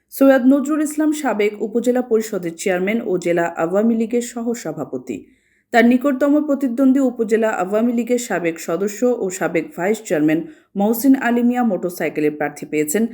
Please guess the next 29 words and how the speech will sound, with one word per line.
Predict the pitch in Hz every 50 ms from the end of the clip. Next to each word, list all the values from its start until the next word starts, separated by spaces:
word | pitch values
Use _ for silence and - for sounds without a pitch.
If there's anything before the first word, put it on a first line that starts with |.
| - - _ _
সাতষট্টি | - - 226 220 226 - - 277 269 - 269
হাজার | 208 208 180 180 170 180 185
বিশ | 185 170 170 - -
ভোট। | - 143 120 - - _ _ _ _ _ _ _ -
মঙ্গলবার | 226 233 247 269 277 294 277 302 311 302
রাতে | 262 254 262 254 262 311 311 311
উপজেলা | - - 226 - 247 233 240 233 226 214
পরিষদ | 214 - 202 202 208 - 208 202
মিলনায়তনে | 202 190 190 190 180 185 175 180 180 202 202 226 254
ফলাফল | 240 - - 208 208 202 202 - 214 208
ঘোষণা | 202 208 226 226 - - 240 202 175
করেন | - 160 156 165 196 226
সহকারী | - - 190 180 170 170 175 170
রিটার্নিং | 165 160 165 175 156 151 151 151
কর্মকর্তা | 151 151 143 143 147 143 143 151 151 151 - 202 202 220 214 - - _ _ -
উজ্জ্বল | 226 208 196 220 190 180
হোসেন। | 165 147 - - 135 120 123 - - _ - _ _ - -
এদিন | 220 220 220 262 269
সকাল | 269 - 277 254 254 254 240 233
আটটায় | - 214 214 214 - 269 254 254 202
ভোট | 196 208 196
গ্রহণ | 190 - 185 190 196
শুরু | 196 - - 185 175 165
হয়ে | 165 185 202 240
বিকেল | 226 196 190 180 175 160
চারটায় | 160 - 190 165 160 - - 156 151
তা | 151 156 147
শেষ | 151 - - 214 190 -
হয়। | - 131 117